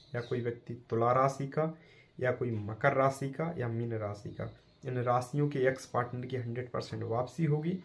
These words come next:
और इनके साथ आपका रिश्ता काफ़ी मजबूत देखने को मिलेगा, हम कह सकते हैं पहले की तरह देखने को मिलेगा। वहीं पर आपको ध्यान देने की अगर आवश्यकता है,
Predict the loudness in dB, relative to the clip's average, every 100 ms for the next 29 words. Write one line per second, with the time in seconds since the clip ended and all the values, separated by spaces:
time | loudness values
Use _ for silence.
0 | -14 -20 -10 -4 -2 -2 -4 0 0 2
1 | 0 0 0 0 -2 -2 -2 -8 -12 0
2 | 0 0 -6 -10 -10 -6 0 0 0 -2
3 | -2 -4 -8 -8 -8 -10 -10 -10 -8 -6
4 | -4 -4 -4 -4 -6 -6 -2 0 2 0
5 | 0 -2 -2 -4 -8 -12 -12 -14 -12 -12
6 | -14 -16 _ _ _ -20 -20 -20 _ -20
7 | -20 -20 -20 -20 -20 -20 -20 -20 -20 -20
8 | -6 6 8 8 10 10 10 8 8 8
9 | 0 0 4 6 6 6 6 6 8 10
10 | 8 6 4 0 2 2 4